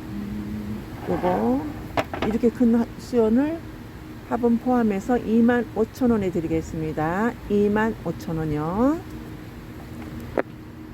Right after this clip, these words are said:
그리고 이거 블루 엘프가 있어요. 요 캔디 화분에다 심어놓고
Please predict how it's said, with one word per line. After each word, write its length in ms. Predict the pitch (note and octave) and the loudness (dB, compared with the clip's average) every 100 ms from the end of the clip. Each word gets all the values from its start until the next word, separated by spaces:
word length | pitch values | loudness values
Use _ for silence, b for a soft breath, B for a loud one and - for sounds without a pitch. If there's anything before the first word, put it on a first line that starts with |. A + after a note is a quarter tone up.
| - - - - - - - - - - - - - - - - - - - - - - - | -16 -16 -14 -14 -14 -12 -12 -10 -12 -12 -12 -12 -12 -12 -12 -12 -12 -12 -12 -10 -10 -10 -8
그리고 520 | - - G#3 A#3 B3 - | -6 -2 4 4 4 0
이거 180 | E3 E3 - | -4 -4 -2
블루 240 | G3+ A3+ C#4 A#3 | 0 4 6 6
엘프가 380 | E3+ - D3 | 4 -6 -8
있어요. 760 | D3 C#3+ - D#3 A3 E3+ - - - - - - - - - - | -8 -10 -8 -4 -4 -4 -6 -10 -16 -14 -14 -14 -12 -12 -12 -8
요 240 | D3+ D3+ - - | -4 -2 -4 2
캔디 340 | C4+ B3+ B3 | 4 4 2
화분에다 480 | G#3+ F#3+ E3+ D#3 D3+ | 0 -2 -2 0 0
심어놓고 840 | - G3 E3 C#3+ - B3 C4+ | -2 -4 -4 -4 -4 0 0